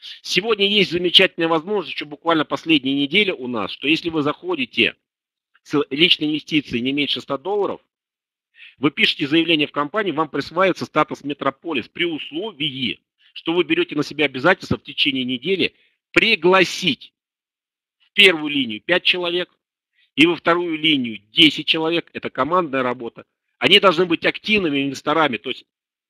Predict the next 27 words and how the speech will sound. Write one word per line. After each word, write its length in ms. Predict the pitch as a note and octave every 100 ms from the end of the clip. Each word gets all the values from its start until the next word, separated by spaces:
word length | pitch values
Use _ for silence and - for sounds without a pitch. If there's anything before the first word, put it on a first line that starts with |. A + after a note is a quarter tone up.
| _
сумма 320 | _ - F#3+ D#3+
их 120 | D3
инвестиций 440 | C#3+ C3+ D3 A2
должна 220 | B2 B2+
составлять 420 | B2+ - C3 B2 -
не 100 | D#3
менее 240 | D#3 A#2+
десяти 360 | A#2 - C3 C3
долларов. 380 | E3+ E3+ D3+ - _ _ _ - - -
И 180 | G3+ -
общий 380 | G#3 F#3 - E3+
объем 640 | C#3+ C#3+ C3+ D3 D#3+ G#2+
инвестиций 600 | B2+ C3+ C#3 - C#3+ A2
вашей 280 | A2 C#3 -
команды 540 | - C#3 F#3 G3+ F3+ D#3 _ _ -
без 120 | C3+
вашего 340 | D3+ C#3 C3+
персональной 760 | - - C3 C3 B2+ B2 A2+ - _
инвестиционной 600 | A2+ A#2+ A#2+ _ B2+ A2+ -
суммы 180 | A#2 A2 _ _
должен 200 | D#3 -
состоять, 360 | D3 - F3 - _
составить 540 | C3+ A#2 F3 E3+ -
не 60 | A#2
менее 320 | C3 D3+ C3+
тысячи 520 | - A#2+ A#2+ - B2+ _
долларов. 340 | F#2 E2+ D#2+